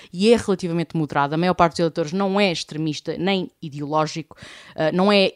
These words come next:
ultrapopulista. A maior parte dos eleitores é centrista e muitos deles até são, são independentes, não têm grande preferência partidária.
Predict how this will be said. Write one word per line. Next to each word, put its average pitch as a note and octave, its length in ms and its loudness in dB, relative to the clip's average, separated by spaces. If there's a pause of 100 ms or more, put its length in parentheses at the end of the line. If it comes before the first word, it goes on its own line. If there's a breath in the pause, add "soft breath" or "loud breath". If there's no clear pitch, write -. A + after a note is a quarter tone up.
(120)
ultrapopulista. E3+ 1040 -2 (160)
A D#3 80 -8
maior F3+ 180 -2
parte E3 180 0
dos - 60 -8
eleitores D#3 360 -4
é F#3 140 0
centrista D3 680 -6
e E3+ 140 -8
muitos G3 280 0
deles E3+ 180 0
até D#3 180 -2
são, D3+ 340 -2 (340 soft breath)
são E3+ 300 -2
independentes, G3+ 560 2
não D#3+ 120 -2
têm E3+ 180 0
grande D#3+ 380 0
preferência - 580 -4
partidária. C#3+ 720 -6